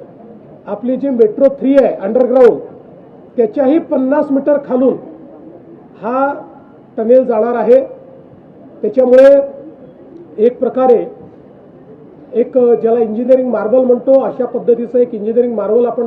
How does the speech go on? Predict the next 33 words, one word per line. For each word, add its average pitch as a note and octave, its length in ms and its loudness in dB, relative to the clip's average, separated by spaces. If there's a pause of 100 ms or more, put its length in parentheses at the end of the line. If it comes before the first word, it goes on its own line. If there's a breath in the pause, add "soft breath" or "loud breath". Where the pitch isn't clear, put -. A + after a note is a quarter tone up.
तयार A#3 160 -4
करतो A#3 340 -4
आहोत. B3 200 0 (1000)
आणि A#3 100 0
त्यासोबत C4 580 0 (1400)
याची G#3+ 220 0
जी C#4 440 -2 (540)
सगळी A#3 260 -2
लांबी A#3 320 0
आहे, A#3 300 4
दोन A#3+ 460 0
ट्विन C#4+ 420 -4
बोगदे A#3+ 360 2
आहेत, A#3 200 2
हे C4+ 60 6 (440)
ट्विन C4 180 -2
बोगदे B3 320 2
मिळून C4 220 2
ती C4+ 260 -4 (760)
सगळी A#3 200 -4
मिळून C#4 280 0
नऊ C4 160 4
किलोमीटर C4 480 0
येईल, A3+ 200 2 (460)
पण A#3 80 -6 (100)
तसे C#4 400 6
तीन, B3+ 320 -6
साडेतीन B3+ 380 -2
किलोमीटरचा B3+ 480 -2
एक A3+ 140 -2
बोगदा A3+ 280 0
हा A#3+ 200 -2
असेल. A#3 320 2